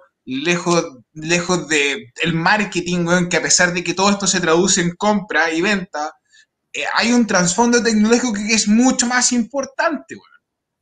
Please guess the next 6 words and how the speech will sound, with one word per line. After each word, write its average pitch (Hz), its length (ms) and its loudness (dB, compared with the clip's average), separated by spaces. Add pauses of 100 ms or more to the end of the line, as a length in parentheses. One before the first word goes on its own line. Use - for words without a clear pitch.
(300)
Ciento 277 400 0
cincuenta 277 680 0
mil 294 440 -2
veces 339 320 0
más 330 260 2
importante. 330 840 -2